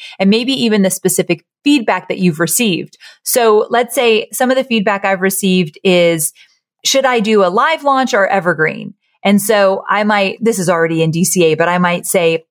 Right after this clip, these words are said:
"Include an evergreen training in D C A," which is already there for the record. But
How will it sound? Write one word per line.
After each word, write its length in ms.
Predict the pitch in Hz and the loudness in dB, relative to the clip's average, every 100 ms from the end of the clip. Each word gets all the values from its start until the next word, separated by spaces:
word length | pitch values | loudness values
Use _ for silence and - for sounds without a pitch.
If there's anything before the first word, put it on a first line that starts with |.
| _ | _
"Include 800 | 214 196 - 294 294 277 277 254 - _ | 0 2 0 0 4 4 2 0 -8 _
an 180 | 190 202 - | -2 -2 -2
evergreen 580 | 226 226 208 208 208 196 | 0 0 0 0 2 2
training 460 | - 190 185 180 | 2 0 2 2
in 100 | 170 | 2
D 140 | 160 170 | 0 0
C 240 | - 165 | 0 0
A," 260 | 147 139 - _ _ | 0 -4 -10 _ _
which 200 | 170 175 | -2 -2
is 140 | 147 160 | -2 -2
already 240 | 156 165 | 0 0
there 340 | 147 139 151 - | 0 0 -2 -6
for 300 | _ 214 220 | _ 0 2
the 100 | 190 | 2
record. 400 | 175 160 170 170 - - _ | 0 0 -2 -4 -6 -20 _
But 300 | 220 214 - | -2 0 -2